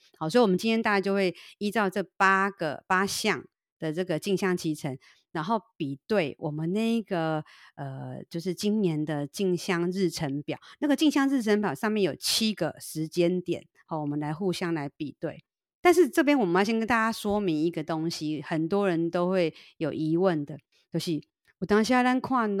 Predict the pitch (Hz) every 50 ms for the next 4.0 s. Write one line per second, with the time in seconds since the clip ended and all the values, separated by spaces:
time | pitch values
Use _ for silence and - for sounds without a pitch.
0 | - - - 185 190 190 190 185 - - 226 214 185 - - 196 196 - - 202
1 | 202 202 196 - 190 165 160 - - 214 226 214 196 185 - - 160 - 196 185
2 | 190 185 - 160 143 147 156 151 156 170 180 202 185 180 180 190 175 151 - -
3 | 139 - - 98 - 64 - - _ _ _ _ _ - 180 170 254 285 262 -